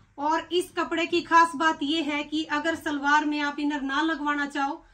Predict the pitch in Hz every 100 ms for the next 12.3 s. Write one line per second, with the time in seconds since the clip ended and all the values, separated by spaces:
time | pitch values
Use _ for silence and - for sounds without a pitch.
0 | _ _ - 247 226 302 330 311 294 285
1 | - 240 233 233 - - - _ 254 277
2 | 262 254 311 311 - 285 208 214 214 247
3 | - 294 277 294 277 - 285 285 277 269
4 | 262 - 277 269 285 - 269 277 - 269
5 | 320 - - _ - 320 349 339 311 330
6 | 339 339 349 339 339 254 320 330 339 330
7 | 320 330 311 285 311 330 330 277 185 202
8 | 294 330 294 220 262 277 277 269 285 320
9 | 302 349 339 381 302 294 302 285 294 277
10 | 277 277 269 269 247 233 226 247 370 -
11 | - - - 254 277 285 285 269 269 254
12 | 240 254 -